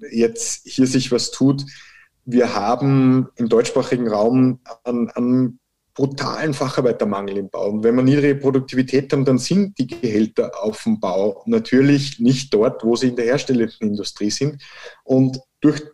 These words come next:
unsere Tools wird der Bau auf der einen Seite wieder attraktiver, weil er moderner wird und er wird über die Produktivität natürlich auch wieder als Arbeitgeber interessanter, weil, weil, weil Profitmargen tendenziell steigen.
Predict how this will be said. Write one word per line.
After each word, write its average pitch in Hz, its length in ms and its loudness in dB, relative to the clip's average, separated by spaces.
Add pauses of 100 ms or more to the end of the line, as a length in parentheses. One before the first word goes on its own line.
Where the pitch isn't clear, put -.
(140)
unsere 151 400 2
Tools 160 340 0
wird 139 160 2
der 123 60 0
Bau 110 220 0
auf 120 100 -6
der 113 100 -4
einen 123 160 -2
Seite 123 280 -2
wieder 123 180 0
attraktiver, 151 580 -2
weil 127 80 2
er 117 60 0
moderner 113 440 0
wird 139 240 0
und 214 300 4 (340)
er 127 120 4
wird 131 100 4
über 135 140 4
die 131 120 2
Produktivität 127 840 -2
natürlich 127 380 0
auch 117 180 -2
wieder 123 160 4
als 113 120 2
Arbeitgeber 117 520 -2
interessanter, 107 640 -4
weil, 107 340 2
weil, 104 280 -2
weil 104 180 -2
Profitmargen 110 880 -4
tendenziell 104 480 -4
steigen. 117 460 -6